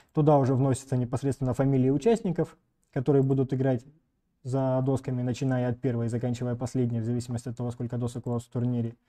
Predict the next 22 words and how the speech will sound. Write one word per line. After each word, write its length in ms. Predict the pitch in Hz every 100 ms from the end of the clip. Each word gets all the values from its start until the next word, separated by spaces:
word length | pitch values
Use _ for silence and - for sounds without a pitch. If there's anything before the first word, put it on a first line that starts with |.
| _ _ _ _ _
Соответственно, 1200 | - 135 120 151 - 139 135 135 131 127 127 127 131
вы 180 | 143
ещё 440 | 185 - 151 147 135
после 300 | - 131 135
получения 520 | 139 135 127 135 131
протокола 520 | 123 127 139 185 170
в 80 | 135
команднике 600 | 143 143 139 127 120 123
должны 340 | 123 127 135 135
помнить 360 | 151 135 120
о 80 | 131
том, 180 | 165 165
что 320 | - 135 127
вам 220 | 139 143
необходимо 500 | 131 120 135 147 135
проверять 500 | 123 123 131 127 113 _ _
правильность 420 | - 131 127 117
рассадки 400 | 123 117 131 117 123
участников. 560 | 117 127 120 117 120 _ _ _ _ _ _ _ _ _ _ _ _ _ -
Если 320 | 151 151 156
у 80 | 147
вас 260 | 139 -